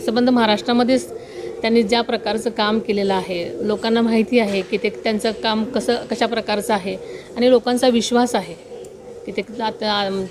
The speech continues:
ते जे काम, ते जे बोलतात ते काम करून दाखवतात. त्याच्यामुळे मला असं वाटतं की लोकांचा ह्या, ह्या गो-, सगळ्याच गोष्टींवरती विश्वास असल्यामुळे लोक त्या, हां, मतदान करतील.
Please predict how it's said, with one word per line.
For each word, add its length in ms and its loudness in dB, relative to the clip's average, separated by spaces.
ते 80 6
जे 120 4
काम, 540 0
ते 220 -4
जे 140 6
बोलतात 440 2
ते 60 2
काम 240 0
करून 240 -2
दाखवतात. 440 -2
त्याच्यामुळे 420 -4
मला 220 2
असं 200 0
वाटतं 180 0
की 220 -4
लोकांचा 400 0
ह्या, 180 4
ह्या 220 -2
गो-, 120 2
सगळ्याच 300 2
गोष्टींवरती 480 0
विश्वास 260 2
असल्यामुळे 440 2
लोक 240 4
त्या, 280 2
हां, 260 0
मतदान 380 0
करतील. 340 -6